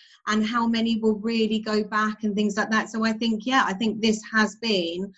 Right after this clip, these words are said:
and it's, it's an awful thing to say, but I think one of the things that I'm always a big believer in, in is in any situation, you try to find the positive, and that's what you focus on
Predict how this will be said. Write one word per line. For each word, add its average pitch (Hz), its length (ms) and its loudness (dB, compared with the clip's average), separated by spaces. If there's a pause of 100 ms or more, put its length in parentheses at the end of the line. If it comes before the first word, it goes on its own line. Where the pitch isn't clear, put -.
(540)
and 214 140 2
it's, 220 300 0
it's 226 280 0
an 214 200 2
awful 226 360 -2
thing 202 260 2
to 196 100 -6
say, 208 260 2
but 196 160 -2
I 202 120 0
think 208 300 -2
one 226 180 2
of 220 80 -2
the 214 60 -4
things 196 340 2
that 202 160 -2
I'm 202 180 4
always 196 300 0
a 190 80 2
big 190 320 2
believer 196 460 0
in, 165 140 0
in 170 160 0
is 185 320 0
in 190 300 -2
any 214 300 2
situation, 170 920 0 (300)
you 190 120 2
try 190 260 0
to 190 120 -2 (100)
find 180 220 2
the 175 160 -8
positive, 185 460 0
and 180 140 0
that's 185 240 0
what 185 200 0
you 185 280 0
focus 202 560 -2
on 185 280 2